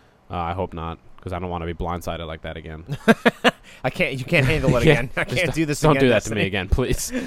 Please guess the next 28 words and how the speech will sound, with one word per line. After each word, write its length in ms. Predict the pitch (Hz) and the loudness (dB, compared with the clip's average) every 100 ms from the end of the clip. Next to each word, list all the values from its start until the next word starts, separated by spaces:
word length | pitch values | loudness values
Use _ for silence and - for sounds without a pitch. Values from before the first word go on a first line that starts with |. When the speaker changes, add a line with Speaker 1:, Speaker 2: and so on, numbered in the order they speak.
| - - - | -8 -12 -12
Speaker 2:
<laughs> 260 | - 117 | -12 -4
Speaker 1:
Um, 600 | 110 107 101 95 90 82 - - - - - | 2 4 4 2 -4 -10 -14 -20 -20 -18 0
and 240 | 120 120 123 | 4 6 4
we 60 | |
did 220 | 123 139 | 6 6
one 320 | 120 127 135 135 | 6 6 6 4
of 120 | 113 | 0
the 80 | 117 | -2
new 220 | 110 107 | 0 -2
strikes 720 | - 90 80 80 - - - _ _ _ _ _ - - _ _ - | -6 -8 -8 -10 -12 -12 -16 _ _ _ _ _ -20 -20 _ _ -6
last 260 | 95 85 87 | -6 -4 -8
night, 260 | 73 - - | -10 -10 -10
which 180 | 98 98 | -6 -4
was, 200 | 90 95 | -4 -2
uh, 420 | 87 85 82 85 - _ - | -2 -2 -4 -6 -12 _ -16
Speaker 2:
Jealous. 360 | 101 120 - - - | -12 -12 -16 -20 0
Speaker 1:
it 40 | 143 | 2
was 80 | - | 8
cool. 300 | 175 117 87 | 8 8 4
It 60 | |
was 140 | 123 135 | 2 2
a 60 | |
good 120 | 127 127 | 0 0
time. 180 | 101 - 101 | 0 -2 -2
It 120 | 107 | 0
was, 160 | 101 | 2
uh, 420 | 107 104 101 98 95 - _ _ - _ _ _ - _ - - | 2 4 4 2 -2 -12 _ _ -20 _ _ _ -20 _ -14 2
uh, 800 | 107 107 107 104 104 104 101 | 6 8 8 8 8 6 4